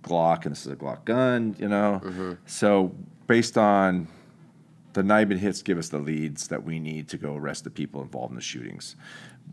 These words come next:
Speaker 1: A lot of times you can't prove they did the shootings, um, but we do catch them with firearms quite a bit, so they get
Speaker 2: Yeah,
Speaker 1: charged with a gun.
Speaker 2: something,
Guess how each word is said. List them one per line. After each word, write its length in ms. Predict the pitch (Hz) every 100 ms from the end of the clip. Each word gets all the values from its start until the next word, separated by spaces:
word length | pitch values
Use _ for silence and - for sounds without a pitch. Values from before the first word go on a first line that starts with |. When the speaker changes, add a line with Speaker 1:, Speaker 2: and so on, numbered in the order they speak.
| -
Speaker 1:
A 60 | 90
lot 180 | 107 127
of 60 | -
times 240 | 131 107
you 60 | 95
can't 240 | 98 -
prove 180 | - 95
they 100 | 135
did 140 | 90 110
the 40 |
shootings, 560 | 113 139 135 139 139 - - - - -
um, 480 | - 78 76 73 71 - _ _ - _ -
but 300 | 92 85 80 - - -
we 200 | - 85
do 340 | 80 90 92 87
catch 300 | - 85 -
them 100 | 80
with 100 | -
firearms 440 | 76 69 69 80
quite 200 | - 69
a 40 |
bit, 240 | 67 69 -
so 120 | -
they 60 | 73
get 160 | 78
Speaker 2:
Yeah, 60 | 92
Speaker 1:
charged 220 | 80 76
with 100 | 69
a 40 | 71
gun. 200 | - -
Speaker 2:
something, 400 | 92 80 -